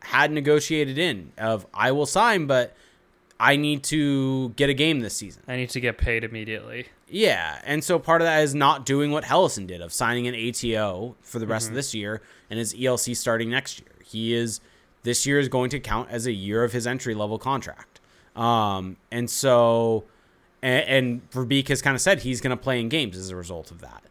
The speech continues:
Speaker 1: And next year, he, who knows, he may be in the A H L. I mean, that's what Troy Terry did. Troy Terry played a game or
Speaker 2: There's
Speaker 1: two
Speaker 2: a
Speaker 1: in the
Speaker 2: lot of,
Speaker 1: N H L.
Speaker 2: there's a lot of bodies next year, too.
Speaker 1: Yeah. And so, but I'm,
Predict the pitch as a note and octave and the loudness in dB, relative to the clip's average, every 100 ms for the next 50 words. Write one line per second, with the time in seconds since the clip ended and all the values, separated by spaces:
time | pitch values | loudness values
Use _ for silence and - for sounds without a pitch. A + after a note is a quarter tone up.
0 | _ _ - A#2+ C3+ D#3+ - E3 D#3 D3+ | _ _ -8 -2 2 2 2 2 6 6
1 | C#3 D3+ C3 D3+ B2+ B2 B2+ B2 A#2 A#2+ | 6 2 0 0 2 2 2 -2 0 0
2 | A#2 A2+ A2 A2 A#2+ B2+ B2 B2 B2+ D3 | -2 -4 -2 -2 0 0 0 0 0 -4
3 | - D3 C#3 C3 F#2 C#2 - A#2+ A#2+ C3 | -2 -2 0 0 -2 -10 -8 -6 -2 -2
4 | B2+ B2+ B2+ G#2+ A#2 C3+ C#3 D#3 C3+ C3 | -2 -2 -2 -2 0 0 2 4 4 4
5 | B2 A2+ G#2+ D3+ D#3+ D#3+ D3 A#2 G#2+ A2+ | 2 0 0 4 6 6 6 2 0 0
6 | G#2 G2 A2 G2+ - - - - G2+ F#2+ | -2 -8 -10 -10 -10 -12 -16 -14 -14 -10
7 | - C3 D#2 - _ _ _ - D3+ E3 | -4 -2 -2 -6 _ _ _ -6 -4 -2
8 | - F3 D#3+ D#3 D#3+ - G#3 G3 G#3+ | 2 6 6 6 4 4 2 4 -2